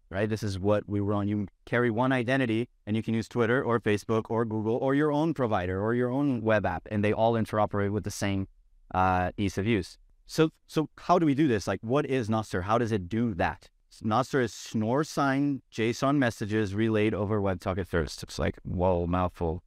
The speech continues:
I don't know what that means. Uh, <laughs> let, let's break it down. Uh, Schnorr signed. Who's, who's heard of Schnorr? Right? Everyone's heard of Schnorr, right?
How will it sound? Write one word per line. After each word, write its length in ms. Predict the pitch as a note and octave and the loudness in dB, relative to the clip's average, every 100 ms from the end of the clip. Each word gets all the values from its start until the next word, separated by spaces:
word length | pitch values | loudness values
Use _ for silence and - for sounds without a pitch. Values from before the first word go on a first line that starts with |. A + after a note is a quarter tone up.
| _ - F#2 | _ -10 -2
I 60 | |
don't 100 | F#2 | 0
know 60 | F2+ | 0
what 160 | F2 | -2
that 160 | F2+ E2 | -4 -4
means. 320 | F2 F2 - - _ _ - - | -4 -6 -12 -20 _ _ -20 -4
Uh, 320 | G#2 G2+ G2+ - _ | 2 4 4 0 _
<laughs> 120 | - | -2
let, 220 | A2+ G#2 - A2 | -2 0 -4 -2
let's 320 | A#2 C3 A2+ | 0 -2 0
break 200 | B2 A#2 | 0 2
it 80 | G#2 | 0
down. 220 | F#2 F#2+ _ _ _ _ _ _ | -2 -6 _ _ _ _ _ _
Uh, 240 | G#2+ G#2 G2 | 2 2 2
Schnorr 400 | - C#3 D#3+ D#3+ | -4 -2 -2 0
signed. 440 | D3+ C#3+ A#2 G#2+ - | 0 0 0 -4 -4
Who's, 320 | D#3+ D3 - _ - | -4 -4 -10 _ -4
who's 240 | A3 E3 | -4 0
heard 200 | F3 D#3+ | 2 2
of 160 | A2+ - | 0 -2
Schnorr? 460 | C#3+ C3 A#2 F#3 - _ _ _ _ - | -2 0 0 -2 -8 _ _ _ _ 0
Right? 220 | B2 D3 | 2 4
Everyone's 260 | C#3 C#3 C#3 | 4 0 2
heard 160 | B2+ | 0
of 80 | G#2+ | 0
Schnorr, 340 | - B2+ G#2 - | -2 0 0 0
right? 240 | G2+ A2+ | 0 0